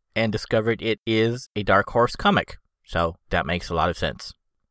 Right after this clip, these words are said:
I will definitely be going to see it. The Wolverine, which I believe continues Wolverine's stories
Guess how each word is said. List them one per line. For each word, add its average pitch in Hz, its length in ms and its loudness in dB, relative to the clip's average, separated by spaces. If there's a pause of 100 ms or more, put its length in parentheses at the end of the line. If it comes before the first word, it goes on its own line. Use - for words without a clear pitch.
(180)
I 127 160 6
will 117 140 8
definitely 107 420 0
be 92 160 -2
going 87 340 -2
to - 140 -12
see 104 180 -6
it. - 200 -6 (800)
The 135 100 6
Wolverine, 139 680 8 (340)
which - 240 0
I 160 160 8
believe 165 400 4
continues 151 600 2
Wolverine's 139 680 2
stories 120 680 4